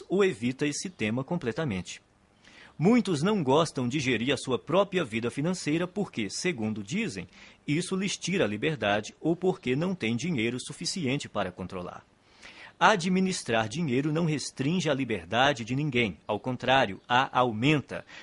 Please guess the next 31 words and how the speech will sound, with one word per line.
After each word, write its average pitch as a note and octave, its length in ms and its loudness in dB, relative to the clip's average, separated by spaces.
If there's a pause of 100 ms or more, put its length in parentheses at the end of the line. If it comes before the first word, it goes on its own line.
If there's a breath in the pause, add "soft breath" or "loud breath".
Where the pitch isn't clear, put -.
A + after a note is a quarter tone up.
(120 loud breath)
pois F3+ 240 4
somente F3 480 2
depois C3+ 420 -2
que C#3 80 -4
a B2 40 -2
pessoa D3 380 -4
começa B2+ 720 0
a A#2 240 2
administrar E3+ 720 -2
o G#2+ 80 -4
próprio G3 420 -2
dinheiro C3+ 420 -2 (240 loud breath)
é C#3+ 120 2
que - 160 -4
passa - 480 -2
a C3+ 80 0
ganhar F#2+ 340 -2
mais. A2 260 0 (1000 soft breath)
Quem A#3+ 220 4
pretende D#3 480 2
começar C3 500 0
a B2 60 0
controlar B2 520 -2
o B2+ 60 -4
dinheiro B2+ 400 0
depois B2+ 340 -4
que D3+ 80 -12
ganhá-lo A#2 460 0
está C#3+ 300 2
agindo C#3 440 -2
errado. G2+ 440 0